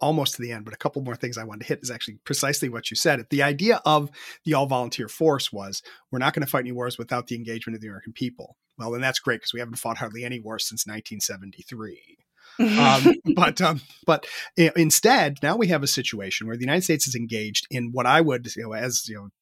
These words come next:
Speaker 1: know, uh, from my perspective as a historian,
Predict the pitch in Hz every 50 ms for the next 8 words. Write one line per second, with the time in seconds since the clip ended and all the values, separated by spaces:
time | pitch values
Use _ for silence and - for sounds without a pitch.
0 | - - - 104 90 _ _ _ _ _ _ _ _ _ _ _ _ _ _ _
1 | _ _ _ - - - 127 123 123 131 143 - 147 139 - 117 107 - - 98
2 | 92 95 98 104 107 104 - - 95 85 90 92 92